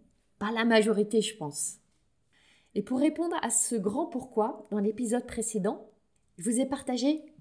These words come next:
deux réponses pour éclairer cette question. Je vais les rebalayer rapidement. La première, c'est que l'expertise est très peu valorisée aujourd'hui. L'expertise qui est fondée sur le travail, la dévotion,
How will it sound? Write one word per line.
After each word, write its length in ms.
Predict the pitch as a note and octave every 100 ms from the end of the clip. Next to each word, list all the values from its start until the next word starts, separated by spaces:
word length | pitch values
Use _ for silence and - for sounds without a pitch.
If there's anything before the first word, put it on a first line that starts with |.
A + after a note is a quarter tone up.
| - -
deux 320 | D#3+ F#3+ D#4
réponses 640 | C4 C#4 A#2+ - - - - - - -
pour 120 | E3
éclairer 320 | D#3 F3 D3
cette 260 | D3 D#3+ D#3
question. 360 | C#3+ - - - _ _ _ _ _
Je 140 | A3
vais 60 | A3+
les 360 | A#3 G#3+ - -
rebalayer 720 | F3+ A3+ A3 A3 A3 A3 A3
rapidement. 600 | F3+ F#3 F#3 E3 C#3 - -
La 120 | G3
première, 400 | G3+ C4 F4 F4+
c'est 200 | - C4
que 240 | B3 A3 -
l'expertise 760 | A3+ A#3 - A#3 - C#4 C#4+
est 280 | A#3+ - G3
très 360 | - - B3+ B3+
peu 220 | B3 A#3
valorisée 640 | G3+ F#3+ F3+ G3 F3+ G3 G3
aujourd'hui. 480 | G3 F3+ E3 - _ _ _ _ _ _ _
L'expertise 600 | G3 G3+ - C4+ C4+ E4 -
qui 120 | A3
est 40 |
fondée 280 | - G#3+ A#3+
sur 180 | B3 E3+
le 140 | E3+
travail, 480 | E3 - A3 D3+ D#3 - -
la 60 |
dévotion, 600 | E3+ G3+ G#3 A#3+ - -